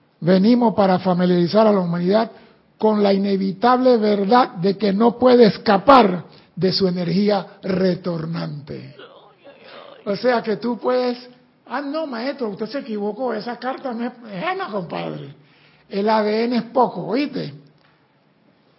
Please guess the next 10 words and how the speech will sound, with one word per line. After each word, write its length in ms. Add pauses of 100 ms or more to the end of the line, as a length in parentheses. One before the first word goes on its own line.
(520)
El 140
A 120
D 180
N 120
es 80
poco. 460 (2000)
Cuando 460
el 80
hombre 500 (480)
aprenda 800